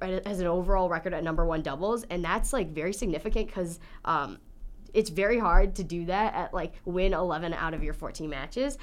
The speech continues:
So I think that's a big part of why they're doing so well too, because, like, they play, um, I'm pretty sure they split, so they play singles first and then doubles, but, like, no, wait, sorry. They play, um, doubles first and then singles, because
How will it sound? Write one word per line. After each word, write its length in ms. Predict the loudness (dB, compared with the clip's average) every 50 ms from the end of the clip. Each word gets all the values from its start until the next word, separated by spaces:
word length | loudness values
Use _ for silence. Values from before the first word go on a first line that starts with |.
| -12 -14 -14 -14 -6
So 140 | 2 4
I 100 | 4 4
think 340 | 6 6 4 4 4 0 -10 -12 -12 -14 -8 -2
that's 320 | 0 2 2 2 2 0
a 60 | -4 -2
big 300 | 0 0 -2 -2 -2 -4
part 300 | -2 0 0 2 2 2
of 180 | 0 -2 -2
why 220 | -2 0 0 0 0
they're 140 | -2 -2
doing 240 | -2 -2 -4 -4 -4
so 200 | -2 -2 -2 0
well 160 | 0 0 -2
too, 260 | -2 -2 -2 -2 -2 -2
because, 300 | -2 -2 -4 -2 -2 -2
like, 160 | -4 -4 -4 -8 -12 -14 -14 -16 -16 -10 -2
they 160 | 2 4 4
play, 480 | 2 2 0 0 2 2 2 2 2 0 0
um, 280 | -2 0 0 0 -2 -4
I'm 100 | -6 -4
pretty 180 | -2 -2 -2
sure 120 | -2 0 -2
they 60 | -2
split, 380 | -2 -4 -4 -4 -6 -4 -6 -2
so 100 | 0 0
they 100 | 2 4
play 160 | 4 2 2
singles 280 | 2 0 -4 -4 -4
first 240 | -4 -6 -6 -4 -4
and 80 | -4 -2
then 160 | 0 4 4
doubles, 340 | 6 6 6 4 2 2 2
but, 140 | 0 0 0
like, 220 | 0 0 -2 -4 -12 -16 -16 -18 -18 -18 -18 -18 -12 -4 2
no, 200 | 4 6 6 4
wait, 400 | 2 -2 -4 -4 -4 -6 -8 -8
sorry. 200 | -6 -6 -6 -6 -10 -14 -10 0 6
They 140 | 6 6
play, 420 | 8 8 4 4 6 6 4 4 2
um, 300 | 0 -2 -2 -2 -4 -6 0 8
doubles 260 | 8 10 10 10 8
first 200 | 6 6 2 0
and 120 | 0 0
then 160 | 2 2 4 2
singles, 360 | 2 2 0 -2 -4 -6 -6
because 280 | -2 0 0 0 0